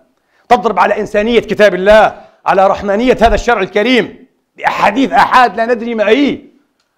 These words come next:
أيها الإخوة. ثم، ثم هم يتجاوزون فجوة الأحادية هذه لكي يقيسوا قياساً مع فارق عظيم.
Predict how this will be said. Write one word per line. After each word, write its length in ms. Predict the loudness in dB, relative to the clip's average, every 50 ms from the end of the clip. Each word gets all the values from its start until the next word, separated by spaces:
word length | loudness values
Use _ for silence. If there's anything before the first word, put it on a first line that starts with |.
| -6 -4
أيها 220 | 0 2 2 2
الإخوة. 360 | 2 -2 -6 -6 -8 -10 -10 -12 _ _ _ _
ثم، 360 | 0 2 2 2 2 0 -2 0 0
ثم 260 | -2 0 0 0 -4 -6 -8 -20 _ _ _ _ _ _ _ _ _ _ _ -2
هم 220 | 0 0 0 0 -4 -14 _ _ _ _ _ _ _ _ _ -10
يتجاوزون 1120 | -10 -10 -6 -2 0 2 2 2 2 0 -2 -4 -4 -2 -2 -2 -2 -2 -2 -2 -4 -4 -6
فجوة 380 | -2 -2 -2 -2 -2 -6 -6 -6
الأحادية 720 | -8 -6 -6 -6 -4 -4 -6 -6 -6 -6 -4 -2 0 2 0
هذه 480 | 0 0 -4 -4 -2 -4 -4 -6 -10 _ _ _ _ _ -10
لكي 240 | -4 0 2 2 2
يقيسوا 440 | 2 0 0 -2 -2 0 0 -2 -2
قياساً 840 | 0 0 2 2 2 4 4 2 2 2 2 0 0 0 -4 -10 -16 _ _ _ _ _ _ _ -2
مع 160 | -2 -2 0
فارق 300 | 2 0 0 0 0 -6 -10
عظيم. 600 | -10 -8 -8 -8 -6 -6 -6 -8 -8 -10 -14